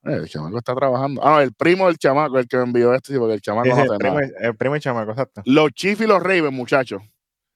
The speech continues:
Speaker 1: Para beneficio de todas las personas que nos siguen, que, que es desde, eh, el oeste de los Estados Unidos, va a ser a las
Speaker 2: Ujú.
Speaker 1: doce del mediodía,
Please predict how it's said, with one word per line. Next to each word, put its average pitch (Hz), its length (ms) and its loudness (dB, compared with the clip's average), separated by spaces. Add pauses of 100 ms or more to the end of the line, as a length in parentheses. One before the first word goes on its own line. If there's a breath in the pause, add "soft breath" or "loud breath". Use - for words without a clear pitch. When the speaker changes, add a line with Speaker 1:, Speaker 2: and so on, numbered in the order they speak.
(380)
Speaker 1:
Para 120 220 4
beneficio 147 500 -2
de 175 80 0
todas 170 140 0
las 175 80 0
personas 180 340 -6
que 175 80 -2
nos 170 140 -4
siguen, 180 560 -2
que, 127 300 0
que 127 180 0
es 131 60 -4
desde, 127 880 -2
eh, - 20 0
el 117 80 0
oeste 139 360 0
de 135 40 2
los 135 100 2
Estados 139 320 -2
Unidos, 120 300 -4 (340 soft breath)
va 120 40 2
a 117 40 -4
ser 160 140 -2
a 160 80 4
las 143 80 2
Speaker 2:
Ujú. 117 80 -12
Speaker 1:
doce 156 240 -2
del 165 160 0
mediodía, 151 640 0